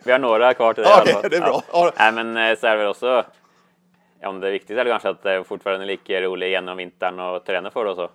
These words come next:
Speaker 1: Det är kanske det som har gjort att det har fort-, att det har fortsatt att vara så bra varje år.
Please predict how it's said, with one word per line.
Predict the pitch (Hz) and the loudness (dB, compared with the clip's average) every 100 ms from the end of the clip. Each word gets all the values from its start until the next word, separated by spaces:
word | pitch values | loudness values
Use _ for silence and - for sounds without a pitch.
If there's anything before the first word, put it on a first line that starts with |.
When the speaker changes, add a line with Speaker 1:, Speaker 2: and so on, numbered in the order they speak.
| _ | _
Speaker 1:
Det | - | -14
är | |
kanske | 92 90 90 | -12 -10 -8
det | 90 | -8
som | 107 104 - _ _ _ _ - | -8 -10 -20 _ _ _ _ -14
har | 95 | -14
gjort | - | -10
att | 90 | -10
det | 92 | -10
har | |
fort-, | 90 85 _ _ _ _ _ _ _ | -10 -16 _ _ _ _ _ _ _
att | - - | -14 -12
det | 95 | -6
har | 92 87 87 - _ | -4 -4 -6 -10 _
fortsatt | 92 92 90 | -14 -10 -6
att | |
vara | 95 | -6
så | - 107 101 | -6 -8 -6
bra | 90 85 _ - | -8 -10 _ -14
varje | 90 | -14
år. | 90 | -14